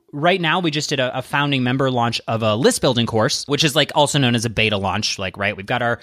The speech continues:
our first round of people in, and in our first email to them, uh, for a webinar they registered for where we sold it, we said,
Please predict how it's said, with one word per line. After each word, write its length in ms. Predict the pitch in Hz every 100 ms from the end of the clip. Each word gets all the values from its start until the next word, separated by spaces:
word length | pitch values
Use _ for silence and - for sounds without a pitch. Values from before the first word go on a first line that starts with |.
| - _
our 160 | - 123 - -
first 280 | 156 147
round 240 | 151 135 135
of 80 | 110
people 320 | 143 127 135
in, 200 | 196 170 - - -
and 360 | 165 165 160 - _ _ _ -
in 240 | 202 240
our 160 | 214 180
first 580 | - - 240 240 -
email 340 | 208 220 202 139
to 120 | -
them, 300 | 120 110 110 -
uh, 240 | 127 123 117
for 160 | 147
a 80 | 135
webinar 420 | 135 160 165 135
they 120 | 123
registered 480 | 117 139 156 - 113
for 180 | - 117
where 80 | 117
we 140 | 110
sold 320 | - 262 285
it, 80 | 175
we 100 | 135
said, 380 | 135 135 123 120